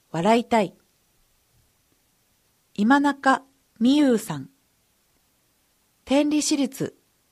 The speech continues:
福住小学校三年。一言。天真爛漫な子供たちにも、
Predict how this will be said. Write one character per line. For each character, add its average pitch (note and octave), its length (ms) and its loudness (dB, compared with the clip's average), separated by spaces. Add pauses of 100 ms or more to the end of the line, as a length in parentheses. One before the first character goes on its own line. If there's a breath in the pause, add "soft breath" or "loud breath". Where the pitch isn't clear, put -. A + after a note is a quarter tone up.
(140)
福 C4+ 240 -6
住 C#4+ 300 -2
小 D4 260 4
学 D4 260 2
校 E3+ 220 0
三 G3+ 300 -2
年。 G#3 200 -2 (2000)
一 - 240 0
言。 - 280 0 (1600)
天 D4+ 240 0
真 C#4+ 320 -2
爛 C#4 260 2
漫 C4+ 240 2
な B3+ 140 2
子 B3 140 2
供 B3+ 220 2
た C#4 140 0
ち B3 140 -4
に F#3+ 100 0
も、 D3 240 -8